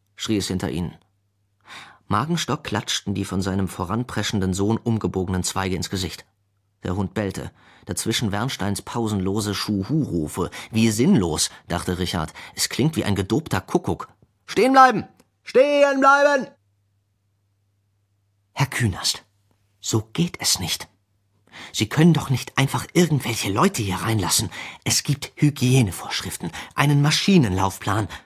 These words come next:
„Sie hätten doch nur Hilfsarbeiten ausgeführt“, verteidigte sich der Chemiker. „Seit Monaten haben wir Schwierigkeiten in der Verpackung.“ „Trotzdem, wenn was kaputt geht oder passiert, hm, was dann?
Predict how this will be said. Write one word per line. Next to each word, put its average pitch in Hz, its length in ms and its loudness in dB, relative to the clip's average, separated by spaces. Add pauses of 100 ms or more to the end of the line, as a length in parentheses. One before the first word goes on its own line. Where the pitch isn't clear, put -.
(580)
„Sie - 180 0
hätten 120 240 -2
doch 95 140 -4
nur 95 100 0
Hilfsarbeiten 90 680 -4
ausgeführt“, 90 560 -6 (460)
verteidigte 95 560 -2
sich 87 180 -2
der 90 100 -4
Chemiker. 90 520 0 (420)
„Seit 131 240 -6
Monaten 113 520 0
haben 90 180 -6
wir 90 60 -4
Schwierigkeiten - 640 -6
in - 60 -8
der 92 100 -6
Verpackung.“ - 460 -10 (1400)
„Trotzdem, - 460 2 (920)
wenn 147 240 4
was - 160 0
kaputt - 300 -6
geht - 260 -8
oder 92 360 -6
passiert, - 460 0 (260)
hm, 170 200 -2 (120)
was 123 160 0
dann? 175 200 4